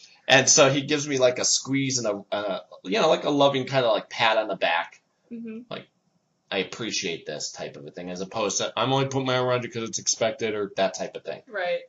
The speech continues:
Speaker 1: No, he's sweet and, and kind, just like a, you know, "I'm comfortable with you." And I, and I patted him too. So as we separate, he, like, pinches my shirt, like, to keep my attention. "Oh, okay."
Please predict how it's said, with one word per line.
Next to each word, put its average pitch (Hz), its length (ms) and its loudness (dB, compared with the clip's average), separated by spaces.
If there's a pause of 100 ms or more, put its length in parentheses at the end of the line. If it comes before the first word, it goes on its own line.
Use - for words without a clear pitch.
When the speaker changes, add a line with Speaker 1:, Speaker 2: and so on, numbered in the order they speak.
(120)
Speaker 1:
No, 277 240 -4
he's - 340 -6
sweet - 380 -8 (560)
and, 92 180 -10
and 92 240 -8
kind, 95 380 -8
just 98 160 -4
like 98 140 -6
a, 85 200 -4
you 139 120 -2
know, 95 200 0 (420)
"I'm 95 120 -10
comfortable 98 480 -4
with 76 180 -6
you." 85 80 -6
And 127 80 -2
I, 160 220 2
and - 100 -4
I - 220 -2 (240)
patted 104 340 0
him 104 220 -8
too. 95 260 -4 (880)
So 160 200 4
as 147 160 2
we 139 80 2
separate, 113 720 0 (400)
he, 165 140 -8
like, 139 280 -2 (1400)
pinches 156 400 -4
my 123 180 -2
shirt, 131 360 0
like, 120 140 -8
to 113 80 -10 (140)
keep 135 220 -8
my 117 140 -4
attention. 104 600 -4 (580)
"Oh, 127 320 2
okay." 113 340 -4